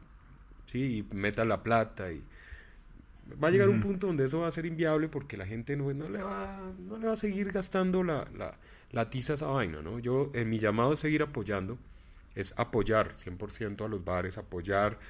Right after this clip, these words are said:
Speaker 1: a estos microempresarios del rock, apoyar a las bandas también. Eh,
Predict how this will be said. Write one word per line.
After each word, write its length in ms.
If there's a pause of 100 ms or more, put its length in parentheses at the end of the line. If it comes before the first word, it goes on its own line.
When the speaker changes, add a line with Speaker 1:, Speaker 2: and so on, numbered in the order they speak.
(340)
Speaker 1:
a 120
estos 240
microempresarios 720
del 140
rock, 280 (380)
apoyar 640
a 60
las 180
bandas 340
también. 320 (460)
Eh, 460